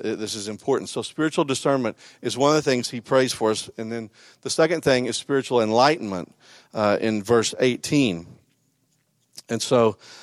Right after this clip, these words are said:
uh, as we have talked about wisdom and revelation and said that's basically the ability to, to see into the heart of things, um, was the definition of wisdom. And then,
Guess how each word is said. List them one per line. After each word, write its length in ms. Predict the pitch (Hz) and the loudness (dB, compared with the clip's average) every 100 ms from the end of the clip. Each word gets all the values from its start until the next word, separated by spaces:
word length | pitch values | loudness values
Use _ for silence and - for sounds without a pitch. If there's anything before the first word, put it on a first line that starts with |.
| - | -12
uh, 280 | - 113 107 - | -2 0 2 4
as 280 | 131 127 | 4 2
we 360 | 135 131 127 107 - _ - | 0 2 0 -4 -14 _ -4
have 160 | 123 | -4
talked 300 | - 170 175 | 2 2 4
about 300 | 139 139 127 | 2 4 4
wisdom 440 | 135 139 123 120 117 | 4 4 2 2 4
and 100 | 117 | 4
revelation 560 | 117 110 120 120 104 | 4 4 4 2 -4
and 100 | 107 | -8
said 380 | - 123 110 101 | -2 2 2 4
that's 260 | 117 120 - | 2 2 0
basically 720 | 123 123 - 101 117 110 - _ _ _ _ _ _ _ _ _ _ _ _ _ _ | 0 0 -2 -4 -2 -2 -4 _ _ _ _ _ _ _ _ _ _ _ _ _ _
the 440 | 135 117 117 107 101 110 - | -4 -4 -6 -8 -8 -8 -8
ability 840 | 110 101 127 131 127 - 117 113 | -12 -2 2 2 0 -2 -8 -8
to, 680 | 107 - 117 107 107 104 104 | -10 -10 -8 -8 -8 -10 -12
to 180 | - 107 | -12 -10
see 340 | - 156 156 | -6 -4 -2
into 160 | 139 123 | -2 -2
the 80 | 120 | -4
heart 300 | 123 123 110 | 0 0 0
of 80 | - | -4
things, 600 | 90 87 92 - - - _ _ | -8 -8 -12 -14 -16 -20 _ _
um, 340 | 101 98 90 92 | -12 -10 -12 -12
was 180 | 95 95 | -14 -12
the 80 | |
definition 520 | 98 101 113 101 - 95 | -8 -8 -8 -12 -12 -14
of 100 | 95 | -10
wisdom. 500 | 104 104 101 92 95 _ _ _ | -10 -10 -12 -14 -16 _ _ _
And 240 | 107 104 98 | -12 -10 -8
then, 400 | 104 98 92 | -8 -8 -10